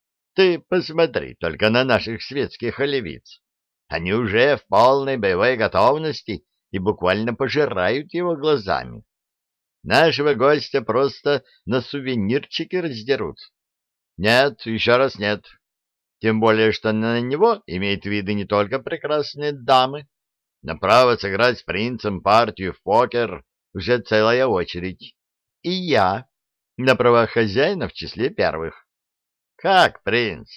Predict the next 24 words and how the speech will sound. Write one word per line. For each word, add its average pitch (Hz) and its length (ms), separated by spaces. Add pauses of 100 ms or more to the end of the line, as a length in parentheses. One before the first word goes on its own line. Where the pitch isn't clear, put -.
(120)
вы 104 380
не 101 160
против 165 480
партии 139 460
в - 120
покер?» 123 500 (800)
«С - 200
удовольствием». 110 1160 (760)
Принц 104 440
запустил 98 600
руку 120 260
в - 100
просторный 90 640
карман 90 380
пиджака, 92 640 (600)
извлек 165 540
из 135 180
него 139 200
плоскую 127 540
шкатулку, 113 760 (340)
инкрустированную 104 960
мелкими 98 460
бриллиантами, 90 920
открыл 131 640